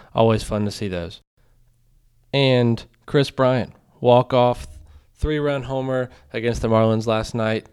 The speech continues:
Uh, two outs. Uh, he has been struggling last year, beginning of this year. Finally gets back on track the last couple games. Starting to hit the ball well. So hopefully Chris Bryant is back on track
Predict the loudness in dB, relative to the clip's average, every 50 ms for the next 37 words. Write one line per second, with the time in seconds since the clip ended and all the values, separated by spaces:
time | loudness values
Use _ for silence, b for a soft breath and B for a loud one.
0 | b b b b -8 -6 -4 -4 -6 -6 -8 -6 -4 -2 -2 -2 -4 -6 -8 -12
1 | -20 -20 b b b b b b b -12 -12 -10 -6 -4 -4 -4 -2 0 0 2
2 | 2 0 -2 0 4 6 6 6 6 4 4 4 4 2 0 -2 -6 -8 -8 -4
3 | -2 -2 -2 -2 -6 -8 -6 -4 -2 -2 -4 -4 -4 -4 -4 -4 -4 -4 -4 -6
4 | -6 -8 -8 -6 -6 -4 -4 -4 -6 -6 -2 0 2 2 2 2 0 0 0 -2
5 | 0 0 -2 -2 -2 -2 -2 -2 -2 -2 -2 -6 -6 -6 -6 -4 -4 -4 -4 -4
6 | -2 -4 -4 -2 -2 -2 -2 0 0 0 0 -2 -4 -6 B B B B B B
7 | -2 2 4 4 4 4 2 -2 -2 -2 0 4 6 6 6 6 6 6 4 4
8 | 2 -2 B B B B B B B -2 2 2 2 4 2 2 0 0 0 -2
9 | -2 0 0 -2 0 0 -2 0 2 2 0 0 -2 -4 -2 -2 -2 -2 -2 -4
10 | -4 -6 -6 -4 -4 -4 -4 -4 -6 -10 -16